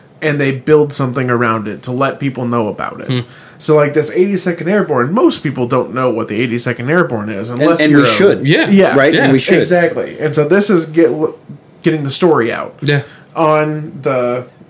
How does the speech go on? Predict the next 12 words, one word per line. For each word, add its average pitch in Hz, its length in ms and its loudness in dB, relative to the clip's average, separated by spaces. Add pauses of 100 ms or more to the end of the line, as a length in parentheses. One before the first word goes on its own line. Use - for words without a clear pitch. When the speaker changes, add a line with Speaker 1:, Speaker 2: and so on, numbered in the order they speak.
(100)
Speaker 1:
uh, 120 340 -6 (600)
America's 143 560 0
Guard 139 320 0
of 135 100 -4
Honor, 123 400 -6 (240)
as 123 160 -10
Patton 117 420 -10
called - 260 -10
them. 92 220 -12 (460)
Speaker 3:
Yeah. - 80 -14 (320)
Speaker 1:
And 151 180 -2
so 123 500 -2